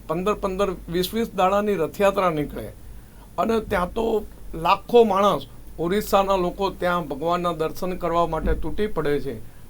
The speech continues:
અને આજુબાજુના પ્રાંતના લોકો પણ ભગવાન ર-, જગન્નાથપુરીની યાત્રામાં ભગવાન જગન્નાથના દર્શન કરવા માટે અનેક જગ્યાએથી લોકો ત્યાં ભગવાનના દર્શન કરવા પધારે છે.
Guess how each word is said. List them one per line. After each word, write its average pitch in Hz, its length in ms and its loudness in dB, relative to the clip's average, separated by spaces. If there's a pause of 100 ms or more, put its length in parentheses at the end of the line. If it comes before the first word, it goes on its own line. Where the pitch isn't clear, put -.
અને 196 240 0 (100)
આજુબાજુના 185 720 0
પ્રાંતના 170 560 -4
લોકો 180 320 -2
પણ 170 260 -2 (420)
ભગવાન 170 420 0
ર-, 160 100 -4 (340)
જગન્નાથપુરીની 180 1000 -2
યાત્રામાં 165 540 0
ભગવાન 175 520 -2 (420)
જગન્નાથના 180 600 0
દર્શન 156 400 -2
કરવા 175 300 2
માટે 156 460 -2 (500)
અનેક 220 320 2 (220)
જગ્યાએથી 190 560 0
લોકો 175 380 -4
ત્યાં 175 280 0
ભગવાનના 160 460 -4
દર્શન 147 420 -4
કરવા 147 300 -2
પધારે 131 500 -4
છે. 117 300 -14